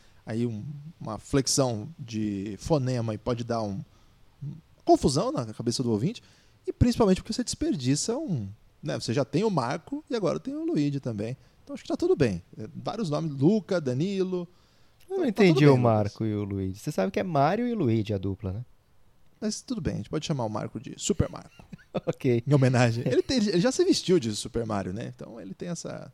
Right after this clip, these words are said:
Speaker 1: tradição.
Speaker 2: Ok. É
Speaker 1: Eu confundi mesmo, Lucas. Eu tô tentando
Speaker 2: <laughs> Você tá tentando, é, conquistar o público gamer, Guilherme, mas você tem que estudar mais. <laughs>
Speaker 1: Ok. Se bem que isso aí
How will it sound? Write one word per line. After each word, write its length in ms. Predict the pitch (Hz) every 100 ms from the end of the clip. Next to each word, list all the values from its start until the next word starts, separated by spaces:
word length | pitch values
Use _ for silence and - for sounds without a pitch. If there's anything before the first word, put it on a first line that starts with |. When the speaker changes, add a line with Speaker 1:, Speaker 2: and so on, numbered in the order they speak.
| _
Speaker 1:
tradição. 400 | 147 127 - 123 -
Speaker 2:
Ok. 340 | - 113 107 - - - _ _
É 520 | - 127 127 127 123
Speaker 1:
Eu 40 | 120
confundi 320 | 247 240 135 117
mesmo, 260 | 107 98
Lucas. 180 | 104 123
Eu 100 | 101
tô 80 | -
tentando 340 | 147 139 139 127 131 - - - - -
Speaker 2:
<laughs> 640 | - - - - - -
Você 100 | -
tá 140 | - 202
tentando, 360 | 190 170 175 170 160
é, 460 | - 131 127 117 113
conquistar 340 | 175 - 185
o 60 | 170
público 300 | 185 - 196
gamer, 380 | 165 139 123
Guilherme, 280 | 110 107 95
mas 180 | 101 120
você 80 | -
tem 160 | - -
que 60 |
estudar 340 | - - 170 160
mais. 300 | 151 113 196 -
<laughs> 840 | - - 226 - 220 - - -
Speaker 1:
Ok. 480 | 165 - 254 - 151 - - - - 370
Se 120 | 214
bem 160 | 175
que 80 | 202
isso 140 | 220 190
aí 380 | 156 175 294